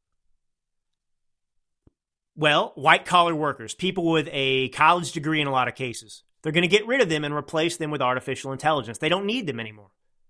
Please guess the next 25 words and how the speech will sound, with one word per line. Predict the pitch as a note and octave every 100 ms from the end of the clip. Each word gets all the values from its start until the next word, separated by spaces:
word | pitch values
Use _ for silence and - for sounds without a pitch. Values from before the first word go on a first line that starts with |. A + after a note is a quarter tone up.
| _ _ _ _ _ _ _
They | D#3
can | E3+ E3
fill | - G3+ A#3
that | F#3+ G3 D#3
gap | C#3+ C#3 D3 - - - _ _ _ _ _ _ _ _ _ _ -
without | D#3+ C#3+ D3
people. | F#3 G3+ G3 - - _ _ _ _ _ _ _ _ _ _ _ -
And | F3
on | G3
the | A#3
other | D#4+ C4
hand, | A#3 A3+
you | G3
have | F3 D#3+ D#3 D#3 - _ _ _ _ _
millions | D3+ F3 A3+ C4 C#4 A#3
upon | - G#3+ F#3
millions | F3 E3+ E3+ E3
of | - C3+ C3+
low-skilled | E3+ A3+ - G3 E3 C#3
workers | C#3+ C3+ C#3 -
coming | D3+ D3+
into | D3 -
the | C#3+
United | C3+ C3+ B2
States | - B2 B2 -